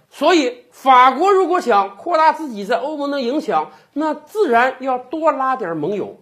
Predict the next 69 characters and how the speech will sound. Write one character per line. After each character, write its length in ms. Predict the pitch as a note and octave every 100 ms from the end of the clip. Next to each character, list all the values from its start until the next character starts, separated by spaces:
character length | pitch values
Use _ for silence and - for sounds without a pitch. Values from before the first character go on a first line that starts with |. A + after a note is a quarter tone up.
| -
野 280 | G#3+ A#3+
心 280 | A#3+ D#4+ E4+
蠢 300 | E4 C4+ E4+
蠢 280 | F#4+ A3+ A3+
欲 100 | C4+
动 160 | C4+ B3+
的 80 |
波 240 | A3+ C#4 D4+
兰 340 | G3 G3+ - _
就 280 | - G4 C#4
被 200 | G3+ G3+
法 360 | - - B2 A2+
国 180 | B2
看 220 | C3+ - C3+
好 120 | -
了。 180 | _ _ _
波 160 | - A#4
兰 300 | D#4 F4 E4+
最 120 | F4+
近 120 | F4
这 100 | E4+
两 140 | D#4+ G3+
年 140 | A3
确 160 | - C#4+
实 120 | G#3
风 200 | - C#4
头 120 | A3 A#3+
正 160 | A#3
劲 160 | F#3+ B3+
啊， 120 | - - -
一 100 | D4
方 140 | D#4
面 180 | E4 C4 - _ _
经 240 | - F#4+ G4
济 120 | E4
搞 180 | F3+ E3+
得 80 |
不 100 | G#3
错 280 | B3+ - - -
啊， 140 | E3+
成 160 | - B3+
长 120 | A3
率 60 |
很 180 | F4+ D3
高； 200 | B2+ E3 - _ _
另 260 | - G#4+ F#4+
一 80 |
方 180 | C4 C4
面 180 | C4 G3+ - _
跟 180 | - C4+
美 300 | B3 F#3+ D#3
国 280 | C3+ F3+ A3
勾 300 | A3 B3+ C4
搭 120 | G#3
得 80 | F3+
很 380 | - - G3+ D4+
紧 280 | - D#3+ -
呐。 120 | - _
波 160 | F#4
兰 200 | D#4+ D#4
几 180 | D#4 C#4+
次 160 | A#3+ F4
三 160 | D4
番 140 | C#4+ C#4
地 60 |
跟 120 | C4+ C4
美 120 | F3
国 140 | G#3+
讲 260 | G3 C#3+